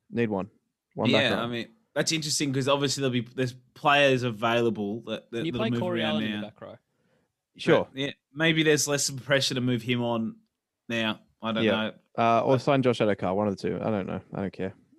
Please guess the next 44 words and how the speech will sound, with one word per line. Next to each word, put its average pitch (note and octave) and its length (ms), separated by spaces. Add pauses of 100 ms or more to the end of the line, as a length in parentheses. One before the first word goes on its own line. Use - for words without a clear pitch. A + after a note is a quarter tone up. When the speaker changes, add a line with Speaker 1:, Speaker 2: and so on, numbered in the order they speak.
(140)
Speaker 1:
Um, F#2+ 320
Speaker 2:
Two, - 180
Speaker 3:
Can - 40
you - 60
Speaker 2:
oh, - 20
Speaker 3:
play - 20
Speaker 2:
God, C#3+ 280
Speaker 3:
Josh D3 140
Speaker 2:
that, E3 160
Speaker 3:
Adokar - 40
in C#3 60 (220)
Speaker 2:
that A#2+ 40
Speaker 3:
the - 60
Speaker 2:
could G3+ 100
have C#3+ 80
Speaker 3:
back F3+ 180
row? F#3+ 80
Speaker 2:
happened. A#2+ 160
Timing's F3+ 480
just B2+ 140
wrong. G#2 340 (320)
Speaker 1:
No. A2+ 440
Well, C3 160
he D3 80
was, C3+ 140
he D3+ 240
had E3 120
a D#3 60
tour C3+ 340
at, A2+ 180
uh, A#2+ 120
Belmore A2+ 340
today G#2 180
as G2+ 120
well, G#2 120
so G2 120
they G#2 80
might G#2 180
get G2 160
him. G2 160
So G2+ 300 (1040)
Speaker 3:
That A#3+ 240 (100)
I, F#3 160 (120)
I've G#3 240